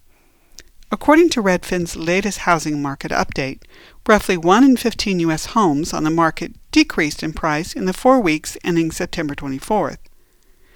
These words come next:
It's a rate that Redfin says is high compared to the same period in previous years. Zillow's report shows that the weekly share of listings with a price cut jumped to nine point two percent for the week ending September sixteenth,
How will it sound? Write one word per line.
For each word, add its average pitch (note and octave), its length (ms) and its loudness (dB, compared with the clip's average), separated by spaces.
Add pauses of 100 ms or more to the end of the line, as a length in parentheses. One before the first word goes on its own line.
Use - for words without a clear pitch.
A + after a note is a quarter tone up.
(320)
It's B3 220 2
a D#4+ 60 8
rate E3+ 340 2
that E3 180 -4
Redfin G#3 460 2
says F3+ 300 -2
is A3+ 240 -4
high C#4+ 440 0
compared G3+ 440 0
to F3 80 -2
the D#3+ 40 -6
same G3 320 0
period D#3+ 380 -2
in G#3+ 180 -4
previous C#3+ 460 -6
years. F#3+ 480 -4 (1120)
Zillow's C#4 400 4
report E3 400 -2
shows E3 440 -2
that F3+ 140 -6
the E3+ 120 -4
weekly B3+ 440 0
share D#3 340 -4
of D#3+ 120 -8
listings D#3+ 440 -4
with E3 120 -8
a E3 40 -8
price A#3 360 2
cut D3+ 300 -6 (380)
jumped A#3+ 400 4 (140)
to G#3 120 0
nine A3+ 340 4
point B3+ 300 0
two B3 180 -2
percent D#3 500 -8
for - 120 -4
the G3 100 0
week F#3 360 -2
ending F#3 440 -2
September D#3 420 -6
sixteenth, - 580 -4